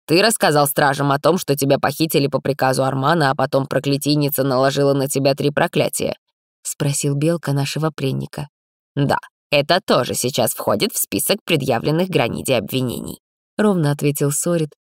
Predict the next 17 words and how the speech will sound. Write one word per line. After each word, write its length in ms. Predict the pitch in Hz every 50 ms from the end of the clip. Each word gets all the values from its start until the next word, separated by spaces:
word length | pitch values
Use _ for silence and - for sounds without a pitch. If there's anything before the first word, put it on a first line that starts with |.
| _ _
так 180 | - 175 - -
и 60 | 156
глядя 360 | 151 160 156 156 165 160 151
куда-то 380 | 143 - 151 147 147 143 - 143
в 100 | 143 -
пустоту 460 | - 143 - - - 143 147 151 143
перед 260 | 143 143 143 143 143
собой. 400 | - - 151 147 147 147 147 147 - _ _ _ _ _ _ _ _ _ _ _
А 100 | - 170
мне 320 | 151 147 147 147 151 156 151
захотелось 640 | 151 151 - - 151 147 - 156 151 156 147 - 135
выругаться 500 | 135 139 143 147 - 143 143 - 147 143
в 80 | 147
голос. 460 | - 143 143 139 147 147 - - - _ _ _ _ _ _ _ _ _ _ _ _ _ _ _ _
"Значит, 800 | - - - 80 - - - 135 156 196 - - - - 302 294 - -
император 920 | - 156 143 147 - - 131 123 - 120 131 143 147 - - - 160 160 147 _ -
проклят", 640 | 151 143 - 113 - - _ - 127 123 - -